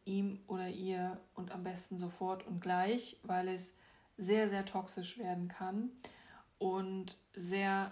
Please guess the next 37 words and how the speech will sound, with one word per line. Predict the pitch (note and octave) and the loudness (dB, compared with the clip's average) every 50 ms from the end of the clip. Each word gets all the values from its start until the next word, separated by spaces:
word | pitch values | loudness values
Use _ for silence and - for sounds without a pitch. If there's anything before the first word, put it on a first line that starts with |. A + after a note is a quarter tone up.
| - - | -6 -10
zu | - - - G3 F#3+ F#3 F#3 | -10 -6 -4 -2 -2 -2 -2
deinen | F3+ - F3+ F3 F3+ F#3 F#3 F3+ | 0 4 4 6 6 4 2 2
Lasten | F3+ F3+ F#3 F#3 - - - F#3 F3 | 0 0 0 0 -4 -4 -2 0 0
gehen | F3 G3 F3 E3+ E3+ E3+ E3+ | 2 2 0 0 0 -2 -6
kann. | - - F3 E3 D#3+ D#3+ D#3+ F3 F3+ F3+ _ _ - - - - - - - - - - - - - - - _ _ _ _ _ - | -6 -6 -6 -6 -6 -6 -8 -8 -10 -12 _ _ -20 -20 -20 -20 -20 -20 -20 -20 -20 -20 -20 -20 -20 -20 -20 _ _ _ _ _ -4
Es | - F#3 - G3+ | -4 -2 -2 -2
ist | G3 - - - | -4 -4 -2 2
sehr | G#3 G#3 A3 A3 | 4 4 4 4
schwer, | G#3+ - - G3+ G#3+ A3+ B3 B3+ B3 | 2 0 2 4 4 4 4 4 2
sich | A#3 A3+ - | 0 -2 -2
von | - A3+ G#3+ | -2 0 0
einem | G#3 G#3 G3+ G3 | 2 0 0 -2
falschen | - G3+ G3 F#3+ F#3+ G3+ G3 | 0 -2 -2 -2 -2 -4 -4
Zwilling | G3 - G3 F#3+ F#3+ F#3 | -4 -4 -4 -4 -2 -4
zu | F3+ - F#3+ | -4 -4 -4
lösen, | F3+ F3+ G#3 A#3 B3+ B3+ B3+ C4+ C4 | 0 2 2 2 2 0 -2 -4 -6
gerade | A#3 G#3+ F#3 F3+ F3+ F3+ F#3 - - | -4 -2 0 2 2 2 0 -2 0
auch | F#3 F3+ F3+ F3+ - - - G3+ - | 0 0 0 -2 -4 -8 -10 -8 -4
bei | - F3+ F3 F3+ F3 F3+ F3+ F3 - | -2 0 0 2 2 0 -2 -2 -2
einer | F3 F3 F3 F3 | -2 -2 -2 -2
psychischen | - - G3 G3 G3+ F#3+ - G3+ F#3+ | -2 -4 -4 -2 -2 -2 -2 -2 -2
Störung, | - - - G3+ A3+ A#3+ A#3+ B3 A#3+ A#3 | -2 0 2 2 4 4 4 4 4 4
die | A3+ | 2
dahinter | G#3+ G#3+ G#3+ G#3+ G#3+ G#3+ G#3+ G#3 | 2 2 4 4 4 2 2 0
steckt, | G#3 - G#3 G#3 G#3 G#3 - - | -2 0 0 0 0 -2 -4 -6
wie | G3+ G#3 G#3 | -6 -6 -6
zum | - - G3 | -4 -4 -2
Beispiel | F#3+ F#3+ F#3+ G3 - - F#3+ | -2 -2 -2 -4 -4 -6 -6
bei | F3+ F#3+ | -4 -2
einem | F#3 F3+ F#3 F3+ F#3 F#3 | -2 -2 -2 -4 -4 -4
Narzissten. | F3+ F3+ F3+ F3+ - F#3+ F3+ F3+ - - G3 F3+ F3+ F3+ F3+ - - - - - - - - - - | -4 -4 -4 -4 -6 -6 -6 -6 -8 -6 -4 -2 -2 -2 -4 -8 -14 -20 -20 -20 -20 -20 -20 -16 -8
Es | - F#3+ F#3 | -6 -4 -4
ist | F#3 F3+ F3+ - | -2 -4 -2 0
sehr, | F#3+ G3+ A3 G#3+ | 2 4 4 4
sehr | A3 A3 G#3+ | 4 2 0
schwer, | G#3+ - - G3+ G#3 G#3 G#3 G3+ G#3 G#3+ G#3+ - - - - - - - - _ - | 0 -2 0 2 4 4 4 4 2 0 -2 -6 -10 -20 -20 -20 -20 -20 -18 _ -2
ähm, | - G3 F#3+ F#3+ F#3+ F#3 - | 0 0 0 0 -2 -4 -8